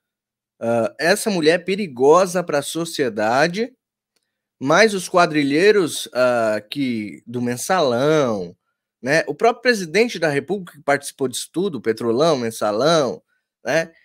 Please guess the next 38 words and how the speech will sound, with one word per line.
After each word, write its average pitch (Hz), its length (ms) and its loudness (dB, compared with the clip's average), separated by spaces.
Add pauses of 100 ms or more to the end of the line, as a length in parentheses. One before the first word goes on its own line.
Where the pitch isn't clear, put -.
(180)
ele 180 200 0
não 185 220 2
é 202 80 4
um 185 80 -2
risco 175 460 -8
pra 160 180 -2
sociedade. 104 720 -6 (420)
Mas 131 220 -4
essa 202 220 2
mulher 160 300 2
que 156 100 -16
está 147 240 0
aí, 143 480 -2 (480)
né, 135 140 -2
essa 170 220 -2
mulher 170 260 0
que 156 100 -14
está 151 180 2
aqui 139 260 -4
com 127 120 -8
a 120 80 -4
sua 117 200 -6
família 113 540 -6
reunida, 107 680 -6 (440)
né, 135 340 -2 (220)
provavelmente 123 500 -4
celebrando 127 560 -2
ali 120 160 -2
o 117 100 -4
ano 107 200 -4
novo, 127 400 0
né, 123 120 -2
todos 123 280 -6
de 110 100 -12
branco 113 480 -2
ali, 151 340 -4 (380)
não 95 100 -14
sei. 156 380 -4